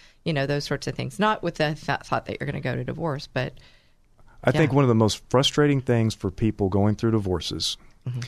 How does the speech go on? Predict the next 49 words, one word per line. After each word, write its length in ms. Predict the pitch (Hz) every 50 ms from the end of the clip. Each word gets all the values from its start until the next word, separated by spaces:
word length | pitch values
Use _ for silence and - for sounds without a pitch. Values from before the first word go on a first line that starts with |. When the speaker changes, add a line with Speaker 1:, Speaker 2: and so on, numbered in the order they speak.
| - - - - - _
Speaker 2:
is 140 | - 113 104
the 100 | 110 107
fact 320 | - - 131 131 139 143 -
that 140 | 120 110
they 100 | - 107
have 340 | 101 90 92 131 135 131 - -
to 80 | 117 110
get 440 | 98 98 107 107 104 - - -
their 140 | 101 95 90
financial 640 | 87 - 98 92 92 101 107 117 117 - 120 110 101
life 340 | 98 98 95 95 92 - -
together 560 | - 95 90 104 101 101 98 101 98 98 95 92 - - - -
Speaker 1:
<laughs> 260 | - - - - _
Speaker 2:
and 240 | 107 104 98 92 87
down 260 | - 98 98 101 104
on 160 | 101 98 95 90
paper. 400 | - 98 95 87 - - - - -
Speaker 1:
Yeah. 160 | - 175 156 139 - - - -
Speaker 2:
Because 360 | - 107 - - 202 196 196
how, 560 | - - - 143 156 160 147 139 127 - 135 - -
I, 180 | - - 80 - - -
I, 140 | - 113 123
I'm 380 | - - 110 104 - - 123 151
gonna 100 | 143 143
raise 240 | 143 147 143 123
my 160 | 131 135 139 135
hand. 320 | 113 104 85 82 85 - - - - - -
How 140 | - 135 151
many 240 | 160 156 151 147
of 80 | 147 131
us 100 | 110 -
out 220 | 139 147 165 165 -
there, 300 | 107 95 95 95 90 - - - - - - - -
um, 300 | 113 113 107 101 98 95 -
sit 260 | - - - 143 123
down 160 | 131 131 127 123
on 80 | 117 110
a 80 | 107
regular 300 | 107 120 127 127 110 104
basis, 460 | 101 113 117 127 - - 107 95 - - -
update 460 | 120 120 - - 123 117 113 104 - -
the 160 | 98 104 104
schedule 480 | - - - - 120 120 113 113 104 101
of 100 | 101 101
our 120 | 101 101
assets 440 | 95 107 110 107 - - 107 - -
and 80 | 104 101
liabilities? 680 | 98 101 98 95 98 110 120 110 90 80 78 - 170 175
Speaker 1:
Oh. 220 | 165 139 123